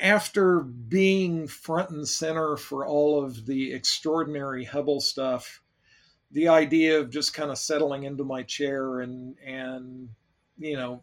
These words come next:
being a graybeard, writing my grant proposals and so on and so forth didn't hold a lot of appeal. Another thing, though, is that a colleague down the hall one day came into my office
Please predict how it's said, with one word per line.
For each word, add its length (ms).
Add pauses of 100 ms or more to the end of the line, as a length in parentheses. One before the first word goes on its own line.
being 320
a 40
graybeard, 640
writing 400
my 140
grant 360
proposals 680
and 80 (100)
so 220
on 140
and 100
so 160
forth 360
didn't 260
hold 280
a 60
lot 260
of 120
appeal. 520 (1400)
Another 420
thing, 300
though, 260
is 360
that 240
a 280 (320)
colleague 800
down 360
the 100
hall 520
one 220
day 180
came 320
into 200
my 240
office 540